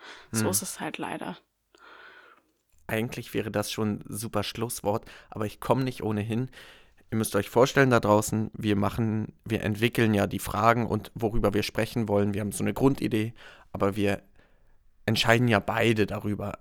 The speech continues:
Speaker 2: Es ist nicht nur ich, der sagt, „Ich will das und das und das wissen.“ Ich habe zum Beispiel Lilly auch gefragt, „Worüber möchtest du noch sprechen?“ Und wir kamen auf eine Anekdote und die wurde sozusagen nur angeteasert als die Betonmischer-Anekdote. Ich weiß auch noch gar nicht, worum es geht, aber das will ich auch auf jeden Fall noch hören.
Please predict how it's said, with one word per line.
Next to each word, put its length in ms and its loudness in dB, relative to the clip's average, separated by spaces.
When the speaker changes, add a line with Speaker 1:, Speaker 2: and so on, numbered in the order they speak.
Speaker 2:
Es 140 -6
ist 40 -10
nicht 240 2
nur 240 0
ich, 220 2
der 160 -2
sagt, 280 0
„Ich 120 -4
will 100 2
das 240 2
und 120 0
das 160 0
und 120 -10
das 220 -6
wissen.“ 320 2
Ich 140 -8
habe 100 -8
zum 100 -8
Beispiel 320 -2
Lilly 300 0
auch 160 -8
gefragt, 340 -8
„Worüber 300 2
möchtest 400 -2
du 40 2
noch 200 2
sprechen?“ 460 -2
Und 160 0
wir 100 6
kamen 320 2
auf 280 2
eine 260 0
Anekdote 680 2
und 140 -2
die 100 2
wurde 300 6
sozusagen 400 4
nur 160 4
angeteasert 640 2
als 240 -2
die 140 -2
Betonmischer-Anekdote. 1300 2
Ich 140 -2
weiß 220 4
auch 120 0
noch 140 0
gar 160 0
nicht, 180 0
worum 140 0
es 140 -4
geht, 180 0
aber 160 4
das 260 2
will 100 8
ich 160 2
auch 140 8
auf 160 -4
jeden 300 6
Fall 240 4
noch 220 0
hören. 200 -4